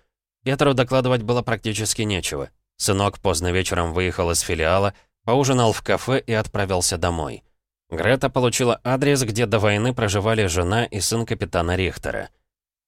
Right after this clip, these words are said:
«Под какой легендой пойдешь?» поинтересовался Матвей. «Адвокатская контора Шмидта по поручению Красного Креста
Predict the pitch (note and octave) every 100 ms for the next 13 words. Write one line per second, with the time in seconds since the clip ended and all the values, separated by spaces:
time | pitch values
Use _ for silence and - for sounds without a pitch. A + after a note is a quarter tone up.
0 | _ _ _ _ - A2+ B2+ B2+ C#3+ C3+
1 | A#2+ B2+ A#2+ B2 C3 B2+ B2 B2+ - _
2 | - F2 D#2+ D#2 D2+ E2+ D2+ - E2 E2
3 | E2 D2+ - _ _ _ _ _ _ -
4 | G#2 G#2+ A2+ - A2+ G2+ A2 G2+ G#2 F#2
5 | - B2 B2 G2+ F#2+ G2+ F#2 F2+ G2 G2
6 | F#2 G#2 - G2+ F#2 F#2 F2 - A2+